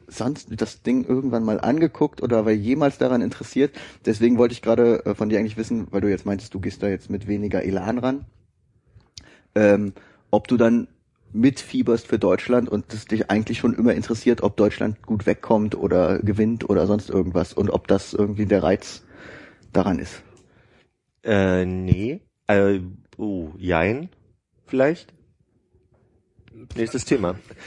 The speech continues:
Speaker 2: Nee, äh, ich, also, ne, ne Zeit lang hat's mich interessiert darüber, dass mein, dass ich das mit meinen Eltern geguckt habe, so zu Stefan Raabs Zeiten, so mit Wada hatte du da und so weiter. Da,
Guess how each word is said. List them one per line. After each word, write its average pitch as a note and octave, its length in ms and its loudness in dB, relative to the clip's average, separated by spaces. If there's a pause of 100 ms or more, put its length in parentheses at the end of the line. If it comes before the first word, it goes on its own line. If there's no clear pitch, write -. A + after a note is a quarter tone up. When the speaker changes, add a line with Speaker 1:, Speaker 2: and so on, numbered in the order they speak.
(140)
Speaker 2:
Nee, A#2+ 220 6
äh, A2+ 400 4 (320)
ich, - 340 -2
also, B2+ 200 0 (260)
ne, C3 160 2
ne C3 160 2
Zeit B2 280 2
lang D3 120 2
hat's C#3+ 180 -2
mich C3+ 120 -8
interessiert A#2+ 440 -4
darüber, A2 300 2
dass G#2 220 -2
mein, G#2 180 0
dass G#2 140 0
ich G#2+ 100 -2
das G#2+ 120 -2
mit G2 100 -12
meinen F#2 200 0
Eltern F2 300 0
geguckt C3+ 280 -8
habe, C3+ 180 -4
so G2 120 -10
zu - 160 -16
Stefan G2 280 0
Raabs E2+ 300 -4
Zeiten, G#2 420 0
so F2+ 80 -6
mit F2 180 -4
Wada F2+ 200 4
hatte F2 160 -2
du G2 160 -4
da C3+ 240 2
und A#2+ 160 -6
so A2 80 -6
weiter. A2 240 0
Da, F#2+ 200 2